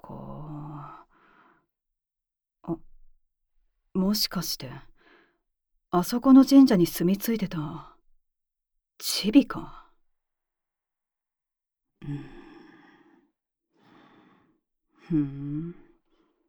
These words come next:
野良じゃなくて、飼い猫になりたいってわけか。まあ、別にいいけど。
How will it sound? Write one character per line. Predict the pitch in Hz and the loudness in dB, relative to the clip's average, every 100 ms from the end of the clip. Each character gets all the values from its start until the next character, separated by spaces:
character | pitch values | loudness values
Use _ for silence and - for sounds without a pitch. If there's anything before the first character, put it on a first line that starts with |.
| _ _ _ _ _ _ _ - | _ _ _ _ _ _ _ -4
野 | 214 220 | 0 0
良 | 226 | 0
じ | 214 | -2
ゃ | 180 | -4
な | 196 | -6
く | - | -8
て、 | - 143 143 - _ _ _ _ - | -12 -12 -14 -20 _ _ _ _ -12
飼 | - 196 | -6 -2
い | 254 | 0
猫 | 262 262 | -2 0
に | 254 | -2
な | 233 | -2
り | 233 | -4
た | 233 240 | -4 -6
い | |
っ | - | -8
て | - - | -12 -12
わ | 151 165 | -10 -10
け | 165 - | -12 -16
か。 | - - - - _ _ _ _ _ _ _ _ _ _ _ _ _ | -20 -20 -20 -20 _ _ _ _ _ _ _ _ _ _ _ _ _
ま | 165 160 170 165 147 | -10 -6 -6 -8 -10
あ、 | 139 | -14
別 | 131 131 - 180 | -16 -14 -10 -6
に | 190 202 | -4 -4
い | 208 | -6
い | |
け | 190 | -10
ど。 | 156 | -14